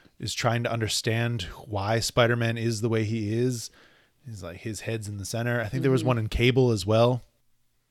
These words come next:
Speaker 1: Just the whole download of what's going in. I call it the mastermind shot.
Speaker 2: Mm-hmm.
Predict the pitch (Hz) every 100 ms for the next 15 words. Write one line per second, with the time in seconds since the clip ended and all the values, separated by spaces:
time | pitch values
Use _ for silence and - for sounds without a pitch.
0 | - - 101 101 - 135 147 151 151 139
1 | _ _ _ _ - 101 123 131 151 135
2 | 117 110 104 95 101 117 - 120 120 117
3 | 120 92 - 147 131 120 110 113 117 -
4 | 117 104 101 95 - 85 - - - -
5 | - 190 185 147